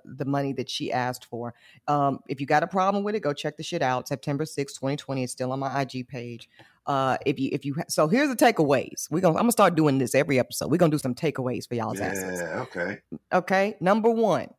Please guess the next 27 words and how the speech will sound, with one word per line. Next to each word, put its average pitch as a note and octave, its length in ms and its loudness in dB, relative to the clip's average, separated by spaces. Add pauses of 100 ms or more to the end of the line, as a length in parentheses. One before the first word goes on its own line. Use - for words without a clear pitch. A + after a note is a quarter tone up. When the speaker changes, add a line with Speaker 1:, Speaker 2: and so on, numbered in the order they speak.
(160)
Speaker 1:
fuck G#3+ 360 2
R. G3+ 160 4
Kelly. E3 480 0 (560)
Stop - 520 0
being F3+ 280 2
a C3+ 80 2
coke. F3 260 0
Y'all E3 200 6
asses, F3 360 2 (180)
y'all F3+ 160 6
might D#4 220 4
end G#3+ 140 2
up E3+ 160 4
indicted D#3 460 0 (180)
<laughs> - 220 -20
Speaker 2:
Mm-hmm. G#2 300 -4
Speaker 1:
because G3+ 420 6
Speaker 2:
Might E3+ 100 6
as C#3 220 0
well. C#3+ 100 0
Speaker 1:
seriously, D#3 540 0 (260)
seriously, E4+ 480 2 (280)
there A3 340 6
is C4+ 460 0 (120)
a A#3 140 4
scenario A3 840 -2 (260)
where E3 600 2